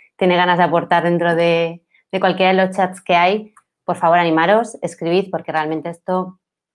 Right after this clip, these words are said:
no tiene sentido que en este tema yo en concreto, ¿no? pues, os cuente realmente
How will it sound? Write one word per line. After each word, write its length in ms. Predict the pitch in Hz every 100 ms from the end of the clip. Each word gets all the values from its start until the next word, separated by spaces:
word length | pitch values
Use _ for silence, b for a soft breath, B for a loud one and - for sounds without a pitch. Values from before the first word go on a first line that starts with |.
| _ _
no 160 | 196
tiene 180 | 190 185
sentido 460 | 180 180 170 180 175
que 380 | 165 156 151 -
en 100 | 170
este 200 | 170 170
tema 300 | 170 165 170
yo 100 | 165
en 80 | 160
concreto, 480 | 160 151 156 151 156
¿no? 160 | 160
pues, 380 | 151 131 - _
os 140 | - -
cuente 260 | 147 147
realmente 640 | 151 147 143 147 147 147